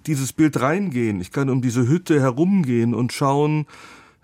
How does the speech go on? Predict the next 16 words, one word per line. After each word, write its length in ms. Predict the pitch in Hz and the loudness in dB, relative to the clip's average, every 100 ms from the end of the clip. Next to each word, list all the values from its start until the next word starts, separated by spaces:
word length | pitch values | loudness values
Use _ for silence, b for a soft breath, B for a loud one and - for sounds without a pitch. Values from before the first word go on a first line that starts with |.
| - | -18
was 300 | 135 135 127 | -4 -2 -2
hinter 380 | - 226 226 151 | -2 -2 2 0
dieser 280 | 139 131 127 | 0 0 0
Hütte 220 | 175 170 | 0 0
liegt. 380 | 117 104 90 - | -2 -4 -8 -8
Und 160 | 117 | -4
das 140 | 131 156 | -2 -2
erinnert 440 | 135 196 175 139 | 0 0 0 0
mich 240 | 127 123 - | -4 -4 -2
wieder 200 | 131 123 | 0 0
an 100 | 95 | 0
etwas, 440 | 120 - 131 - | -6 -4 -6 -2
was 200 | 131 - | -4 -4
ich 80 | 127 | -4
vielleicht 440 | 127 127 131 - | 0 0 -2 -4
mal 300 | 139 127 123 | -2 0 -2